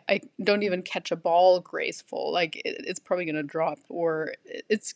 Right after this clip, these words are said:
it's gonna look clumsy. And that's, you know, it's, it's okay. <laughs> I don't mind it. I have never, I was never a dancer. I was, I will, it's just not me. Um, but nonetheless, we can act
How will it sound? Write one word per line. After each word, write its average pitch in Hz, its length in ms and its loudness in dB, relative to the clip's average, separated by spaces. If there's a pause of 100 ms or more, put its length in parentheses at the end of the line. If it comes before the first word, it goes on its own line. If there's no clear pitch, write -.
(120)
it's 277 120 0
gonna 247 180 6
look 175 160 -2
clumsy. 156 500 -6
And 285 160 8
that's, 403 220 -4
you 302 100 6
know, 277 260 4
it's, 294 200 0
it's 349 200 -2
okay. 202 380 0 (240)
<laughs> - 240 -10
I - 80 2
don't 254 240 2
mind 320 220 2
it. 196 100 2
I 190 140 8
have 214 180 4
never, 202 440 -2
I 185 200 4
was 190 240 -4
never 208 320 0
a 175 60 0
dancer. 175 460 -6
I 170 80 -2
was, 165 300 -10
I 175 100 0
will, 165 300 -10 (380)
it's 220 240 -4
just 269 220 2
not 196 200 -2 (200)
me. - 480 -2 (640)
Um, 175 380 0 (600)
but 220 180 0
nonetheless, 220 920 4
we 196 280 -6
can 214 360 -6 (140)
act 208 400 -8